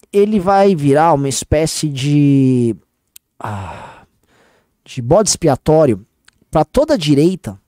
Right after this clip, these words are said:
internacional também, pra demonstrar que, olha, nós temos limite, nós não somos isso aí. Por exemplo, se você for procurar o, o Twitter da Giorgia Meloni,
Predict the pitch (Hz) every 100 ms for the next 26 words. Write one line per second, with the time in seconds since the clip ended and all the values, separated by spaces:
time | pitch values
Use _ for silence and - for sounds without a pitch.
0 | _ 104 110 117 107 - 107 101 - 92
1 | 135 156 _ _ _ _ _ _ _ _
2 | _ _ _ _ _ _ - 277 247 240
3 | - 220 220 208 147 139 151 170 220 -
4 | - 240 254 330 196 175 180 - 208 196
5 | 196 240 170 110 _ _ _ - 269 247
6 | 147 135 107 - _ _ - - - -
7 | 269 - - 214 185 180 190 202 185 -
8 | 196 196 180 175 165 143 175 165 175 170
9 | 139 143 156